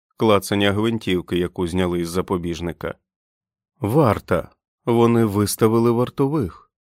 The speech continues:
Ото сміх, пройти весь цей шлях і загинути від кулі вартового просто під торговельним центром Тейблмеса. Що й казати,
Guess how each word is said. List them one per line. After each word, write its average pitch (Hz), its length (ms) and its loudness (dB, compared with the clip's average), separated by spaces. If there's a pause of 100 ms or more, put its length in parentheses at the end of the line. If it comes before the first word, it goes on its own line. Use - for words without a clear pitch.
(160)
Ото 95 360 -2
сміх, 95 520 -4
пройти 98 420 0
весь 90 280 0
цей 92 160 2
шлях 107 400 -2
і 92 60 -2
загинути 90 680 -2
від 85 180 -2
кулі 95 280 -2
вартового 90 680 -2
просто 92 400 -6
під 80 220 -12
торговельним 87 640 -2
центром 92 500 -2
Тейблмеса. 87 840 -4 (600)
Що - 200 -4
й 92 60 2
казати, 90 560 -2